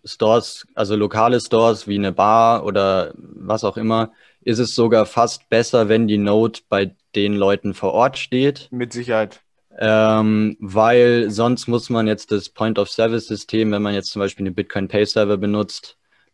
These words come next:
Speaker 1: ähm, muss man erst einmal noch durchs Internet jagen, damit die überhaupt Zugriff drauf haben.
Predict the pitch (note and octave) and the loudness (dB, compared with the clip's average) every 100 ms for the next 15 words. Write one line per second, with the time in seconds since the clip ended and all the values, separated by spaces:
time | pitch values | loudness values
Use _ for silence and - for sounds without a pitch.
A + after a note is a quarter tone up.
0 | _ G#2+ G#2+ G#2 G#2 G2+ G2+ A2+ G#2 A2 | _ 0 2 2 2 0 -4 -6 -4 -4
1 | G#2 G2 G#2+ - A2 G#2 G#2 - G2+ G#2+ | -4 -2 -2 -2 -2 -2 -4 -4 -6 -4
2 | G#2+ G2+ F#2 F#2+ G2 G2 G2 G#2 F#2+ F2+ | -2 -2 0 0 0 -4 -6 -4 -4 -4
3 | - G#2 F#2+ - F2+ - F#2+ G2+ A#2 | -10 -12 -10 -4 -4 -2 -2 -2 -6